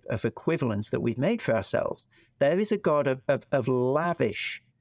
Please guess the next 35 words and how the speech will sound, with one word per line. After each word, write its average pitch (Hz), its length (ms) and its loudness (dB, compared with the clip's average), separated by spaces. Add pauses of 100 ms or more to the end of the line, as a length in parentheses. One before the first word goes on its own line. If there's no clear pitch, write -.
(120)
superabundance, 143 1300 -2 (280)
a, 127 180 0
a 143 100 0
God 156 220 2
who 123 280 -4
gives, - 520 -2
who - 120 -2
doesn't 170 400 -4
barter 147 600 -2 (380)
with 127 280 -2
us. - 260 -8 (440)
Um, 135 280 0
I 190 220 0
think 233 120 2
it 208 60 -2
transforms 170 520 -2
the 117 60 -2
universe 156 400 -2
and 117 60 -2
it 113 60 -6
transforms 123 720 0 (320)
our 127 140 0
view 127 160 2
of 120 80 2
ourselves. 131 340 0
And 131 80 0
it's - 100 -4
something 196 380 0
that 160 160 0
I 139 120 0
think 147 340 -4
is 135 120 -2
so, 175 600 0
so 156 380 0
hard 135 580 -2